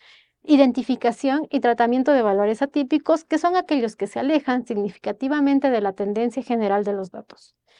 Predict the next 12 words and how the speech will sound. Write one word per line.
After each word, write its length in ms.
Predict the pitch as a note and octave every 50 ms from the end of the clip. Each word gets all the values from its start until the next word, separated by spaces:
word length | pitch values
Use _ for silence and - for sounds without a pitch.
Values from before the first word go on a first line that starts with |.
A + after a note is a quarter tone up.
| _ _ _ _ -
Estos 240 | A3 F#3 - G#3 G#3
valores 460 | G#3 C4+ D4 D#4 F#4 F4 D#4 D#4+ D#4
se 80 | - C#4
identifican 580 | A#3 G#3+ G3 - A3 - B3+ - - B3 - -
a 120 | C4+ C4+
través 320 | - C#4 C4 C4 C#4+ C#4+ C4+
de 100 | D4 C#4
gráficos 600 | D4 E4+ E4+ D#4+ - D4+ D4 - - C4+ C#4 -
como 360 | - G3 G#3+ G#3 G3+ - G#3
de 140 | G#3 G#3+ -
caja, 420 | - G3 G3+ G#3+ - - A#3+ A3+
bigotes, 760 | G3 G3+ G3+ F#3+ G#3 G#3+ G#3+ G#3+ - - G#3+ A3 A3+ A#3 -